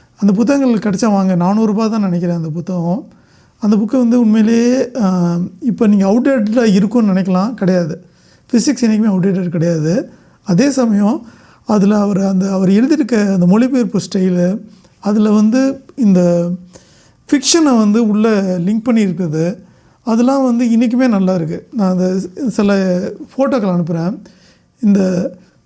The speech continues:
நிரந்தர இயக்க இயந்திரம் அப்படின்னு ஒரு இதை வச்சு அந்த காலத்துல ரொம்ப ப்ளே பண்ணியிருக்காங்க. இப்போ யோசிச்சாலும் அது நல்லா இருக்கு. அதாவது ஒரு மெஷின் வந்துட்டு எந்த ஃபியூயலுமே இல்லாம அதுவே ஒண்ணு ஒண்ணு இது பண்ணி ஓடிக்கிட்டே இருந்துச்சுன்னா எப்படி இருக்கும்?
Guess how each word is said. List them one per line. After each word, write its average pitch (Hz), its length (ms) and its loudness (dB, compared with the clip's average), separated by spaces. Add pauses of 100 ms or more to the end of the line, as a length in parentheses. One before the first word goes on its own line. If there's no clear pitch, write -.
நிரந்தர 285 460 2
இயக்க 233 300 0
இயந்திரம் 208 440 2
அப்படின்னு 196 440 0
ஒரு 180 360 0
இதை 202 160 2
வச்சு 214 200 -2
அந்த 196 120 0
காலத்துல 190 360 -2
ரொம்ப 247 480 -2
ப்ளே 208 200 0
பண்ணியிருக்காங்க. 170 480 -4
இப்போ 180 200 -4
யோசிச்சாலும் 254 500 0
அது 196 140 -2
நல்லா 180 240 0
இருக்கு. 175 300 -6 (320)
அதாவது 233 360 0
ஒரு 196 120 0
மெஷின் 233 400 -2
வந்துட்டு 185 420 -4 (460)
எந்த 254 240 2
ஃபியூயலுமே 277 440 0
இல்லாம 233 480 0
அதுவே 247 600 0
ஒண்ணு 233 40 -2
ஒண்ணு 226 340 -2
இது 220 180 0
பண்ணி 226 180 0
ஓடிக்கிட்டே 220 360 0
இருந்துச்சுன்னா 214 280 -2
எப்படி 180 220 0
இருக்கும்? 165 320 -4